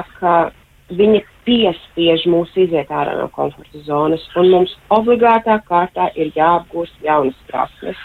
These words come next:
Un, ā, tas, ko es no savas puses tad novēlētu šobrīd, ā,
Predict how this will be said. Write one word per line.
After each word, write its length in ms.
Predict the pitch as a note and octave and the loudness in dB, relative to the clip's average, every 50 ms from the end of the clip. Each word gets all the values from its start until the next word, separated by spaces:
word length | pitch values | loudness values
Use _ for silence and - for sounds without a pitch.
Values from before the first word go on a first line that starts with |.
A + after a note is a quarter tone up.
| - - - - - - - - - - - - - - - - - - - - - - - - - | -20 -20 -20 -20 -20 -20 -20 -20 -20 -20 -20 -20 -20 -20 -20 -20 -20 -20 -20 -20 -20 -20 -20 -4 0
Un, 320 | E3 F3+ F3+ F3 F3+ F3+ | 2 4 4 4 4 4
ā, 120 | E3+ E3 - - _ | 2 2 0 -4 _
tas, 180 | - F#3+ G3+ | -2 -2 -2
ko 160 | - - G#3 G3 | 0 0 0 2
es 100 | G3 - | 2 2
no 120 | F3 F3 | 0 0
savas 400 | F3 - G3+ G#3 A3 A3 G#3+ - - | 2 0 2 2 2 2 0 -2 -4
puses 380 | _ D#3 D#3+ E3 - - - - | _ -8 -8 -8 -10 -14 -16 -16
tad 180 | - E3 - | -20 -10 -6
novēlētu 760 | - F3 F3+ F#3+ G3 F#3 F3 D#3+ D3+ D3 D3+ C#3+ C#3+ - - - | -4 -2 0 0 0 2 2 2 2 0 0 -2 -4 -6 -8 -10
šobrīd, 800 | - - - - F#3 G3+ A3 G#3 D#3 D3+ D3 D3 D#3 D#3+ D#3+ - | -10 -8 -6 -4 -2 0 0 0 0 0 0 0 0 -2 -2 -4
ā, 160 | - - D#3+ | -4 -2 0